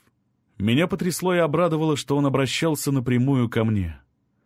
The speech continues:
Никто не предупредил меня, что получу такую радиопередачу из самого Кремля,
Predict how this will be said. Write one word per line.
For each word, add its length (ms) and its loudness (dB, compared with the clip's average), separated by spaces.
Никто 440 0
не 120 2
предупредил 680 0
меня, 260 2
что 160 -4
получу 400 -2
такую 400 0
радиопередачу 840 0
из 120 -2
самого 380 0
Кремля, 500 0